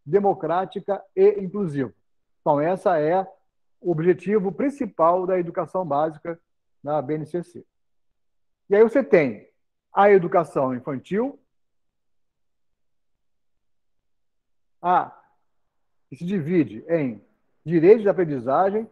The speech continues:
desenvolvi-, e desenvolvimento e campos de experiências.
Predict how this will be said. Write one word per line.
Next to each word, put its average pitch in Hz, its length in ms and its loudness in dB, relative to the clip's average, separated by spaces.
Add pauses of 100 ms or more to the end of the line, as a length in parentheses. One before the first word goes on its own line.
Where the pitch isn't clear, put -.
(160)
desenvolvi-, 175 680 0 (220)
e 156 180 2
desenvolvimento 147 800 -4 (380)
e 208 80 -6
campos 233 560 4
de 208 320 4
experiências. 208 960 -6